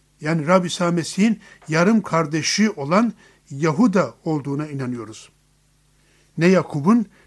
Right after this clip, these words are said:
ne de Yahuda'nın kendilerini Rabbi İsa'nın kardeşleri olarak tanıtmadıklarına dikkat edin. Yakup kendisini Tanrı'nın ve Rabbi İsa Mesih'in kulu, kölesi olarak tanıtır. Ve Yahuda kendini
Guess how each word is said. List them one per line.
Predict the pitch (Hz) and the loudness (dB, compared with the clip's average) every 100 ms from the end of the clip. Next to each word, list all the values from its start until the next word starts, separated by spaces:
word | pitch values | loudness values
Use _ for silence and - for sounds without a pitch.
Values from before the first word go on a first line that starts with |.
| - | -2
ne | 160 175 | 0 2
de | |
Yahuda'nın | 170 139 143 208 214 160 120 104 - | 0 -2 0 2 2 2 -2 -10 -8
kendilerini | 170 165 147 156 151 135 190 240 - - _ 165 | -2 -2 -2 -4 -4 0 0 0 -4 -20 _ 0
Rabbi | 170 165 | 0 0
İsa'nın | - 175 175 | -2 -2 -2
kardeşleri | - 165 165 147 170 170 | -2 -2 -2 -4 -4 -4
olarak | 156 156 196 196 - - _ _ - | -2 0 0 0 -8 -20 _ _ -4
tanıtmadıklarına | 170 202 196 147 147 151 143 170 147 | 0 0 0 -6 -4 -6 -4 -4 -4
dikkat | - 139 | -8 -10
edin. | 120 113 - _ _ _ _ _ _ - | -10 -14 -20 _ _ _ _ _ _ -2
Yakup | 170 277 233 | 0 0 -2
kendisini | - 190 180 - 202 277 269 _ _ - | 2 2 2 4 4 4 0 _ _ -4
Tanrı'nın | 175 180 175 190 220 160 - _ _ _ - | 2 2 4 4 4 2 -6 _ _ _ -4
ve | 156 | 0
Rabbi | 160 175 | 2 2
İsa | 170 190 185 | 0 0 2
Mesih'in | 180 - 180 185 | 2 -2 0 0
kulu, | 165 - 180 220 - - | -2 0 4 4 2 -6
kölesi | - 160 160 151 202 | -6 -2 -2 -2 -4
olarak | 156 135 123 | -2 -4 -6
tanıtır. | - 123 107 - - _ _ _ _ _ _ _ - | -10 -12 -12 -18 -20 _ _ _ _ _ _ _ -8
Ve | 151 | -2
Yahuda | 170 180 247 208 | 2 2 2 2
kendini | 208 196 208 240 | 4 4 6 4